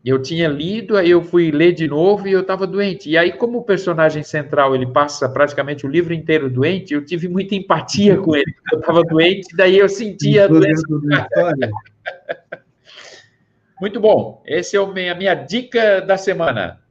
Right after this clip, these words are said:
Speaker 1: Crime e Castigo, de Fyodor Dostoiévski.
Speaker 2: É, a minha dica da semana tem uma história.
Speaker 1: Ah.
Speaker 2: Porque a literatura espírita, ela vem de duas vertentes. Vem da parte espiritual, são os livros psicografados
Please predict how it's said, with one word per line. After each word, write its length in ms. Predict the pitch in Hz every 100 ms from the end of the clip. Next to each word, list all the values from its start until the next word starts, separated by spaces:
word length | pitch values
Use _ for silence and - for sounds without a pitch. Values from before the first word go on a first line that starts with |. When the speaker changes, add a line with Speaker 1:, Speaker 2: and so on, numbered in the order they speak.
| _ _ _
Speaker 1:
Crime 280 | - 226 226
e 40 |
Castigo, 640 | 190 175 160 156 208 190 190
de 140 | -
Fyodor 500 | - 151 202 196 190
Dostoiévski. 760 | 180 170 170 156 120 98 - _ _ - - - _ _ _ _
Speaker 2:
É, 140 | 127 98
a 60 |
minha 180 | 120 147
dica 220 | 156 190
da 140 | 175 180
semana 360 | 151 160 202
tem 120 | 190
uma 140 | 240 254
história. 480 | - - 120 104 104 _ _ _ _ _ _ _ -
Speaker 1:
Ah. 200 | 120 123
Speaker 2:
Porque 840 | 123 156 139 131 127 120 113 104 104 - _ _ _ -
a 80 |
literatura 600 | 110 117 123 120 110 135 123
espírita, 560 | 107 - 147 175 165
ela 260 | 170 151 127
vem 220 | 107 147
de 120 | 139
duas 280 | 113 135 143
vertentes. 540 | 147 131 107 107 101 -
Vem 360 | 107 107 101 - _ -
da 100 | 104
parte 280 | 104 113 107
espiritual, 720 | - 117 127 - 131 190 _ _ _ _ _ _
são 180 | - 135
os 120 | 123
livros 280 | 107 127 110
psicografados 960 | - _ - 117 113 104 120 147 - _